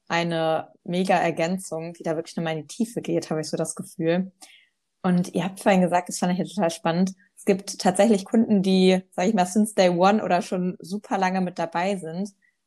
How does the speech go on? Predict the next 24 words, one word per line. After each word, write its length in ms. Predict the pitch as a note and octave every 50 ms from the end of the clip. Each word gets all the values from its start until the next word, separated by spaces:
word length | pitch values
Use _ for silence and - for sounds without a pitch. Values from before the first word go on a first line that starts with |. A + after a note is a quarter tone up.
| _ _ -
Aber 300 | F3 E3+ F3 F3 E3 F3
wie 160 | F#3 F#3+ F#3+
entwickelt 540 | - F3+ D#3+ - F3+ F#3 - - G3 F#3+ -
sich 200 | - E3+ E3+ -
das 240 | - E3+ E3 - -
denn, 340 | - E3 D#3+ D#3+ E3 E3 D#3
äh, 220 | D#3 D#3+ D#3+ D#3
so 160 | D#3 D#3+ D#3
weiter? 360 | D#3+ D#3+ F3 G#3+ G#3+ - F3
Können 300 | - - F#3 F3 F3+ F3+
da 280 | F3 E3 D#3+ D#3+ D#3+ - _ _ _ _ _
Kunden, 580 | - - G3 G3 G3 G3+ G3 F#3 F3+ F3 F3
Neukunden 400 | E3+ F3+ F#3 G3 F#3+ - G#3 F3+
regelmäßig, 840 | F3+ F#3+ G3 F#3+ G#3 G3 F#3 F3 F3+ F#3+ F#3 - F#3+ F3+ E3+ - - -
äh, 160 | E3+ E3+ E3
dazu 360 | E3 D#3+ - - - B3+ A#3+
schnuppern, 520 | A#3 - A#3 G#3 G3+ - A3+ G3 F#3+ F#3+
wenn 140 | F3+ F#3 F#3
die 100 | F#3 F3+
da 340 | F#3+ F3+ F3+ F3 F3 F3+ - _ _ _ _ _ -
Interesse 680 | F#3+ F#3 F#3 F#3+ F#3 F3+ E3+ F3+ F3+ F3+ - G#3 F#3
drauf 360 | F#3 E3+ F3 E3+ E3+ - -
haben? 200 | F#3+ F3 F3 F3+
Muss, 160 | F#3 F#3 -